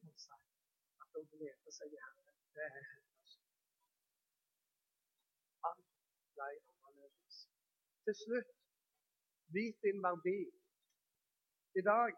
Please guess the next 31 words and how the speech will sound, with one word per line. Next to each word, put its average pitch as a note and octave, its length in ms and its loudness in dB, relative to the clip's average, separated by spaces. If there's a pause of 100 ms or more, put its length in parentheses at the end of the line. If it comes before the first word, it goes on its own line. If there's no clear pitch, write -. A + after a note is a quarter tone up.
så E3+ 160 4
har F#3+ 160 6
jeg F#3+ 160 -4
tatt E3 240 0
med F#3+ 120 -12
en - 120 -20
fem E3+ 220 -2
hundre-lapp. D3+ 460 -8 (1120)
Det F#3+ 80 2
er C#4 80 2
en G#3 120 -4
bra F3+ 200 6 (180)
ting F#3+ 220 -4
å E3 140 0
ha, F3+ 100 6 (200)
faktisk, F3+ 340 -6
har E3 100 0
jeg - 80 -20
funnet D3 320 -16
ut. - 80 -20 (800)
Og F3 80 8
her A#3+ 180 8
er A#3 100 4
greia. F3 360 4 (440)
Dere G3 220 0
var G#3+ 160 8
litt G#3 240 -2
aktive G#3 460 2
med F#3 180 4
de F#3+ 140 -2
ballongene. E3+ 600 0